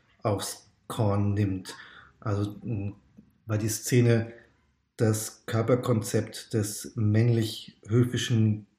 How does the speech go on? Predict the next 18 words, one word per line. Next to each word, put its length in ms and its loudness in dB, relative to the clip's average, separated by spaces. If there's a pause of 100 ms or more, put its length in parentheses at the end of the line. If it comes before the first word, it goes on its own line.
(140)
Kriegers 840 0 (420)
tatsächlich 400 2
so 80 4 (180)
auseinanderlegt, 880 2
so 140 -2
wie 60 -2
der 180 -2
Krieger 440 0
auseinandergelegt 1000 -2
wird. 260 0 (380)
Und 160 -4
das 120 0
ist 120 -4
ja 100 0
ein 160 -2
Körperkonzept 840 -4
mit 140 -2
einer 400 -4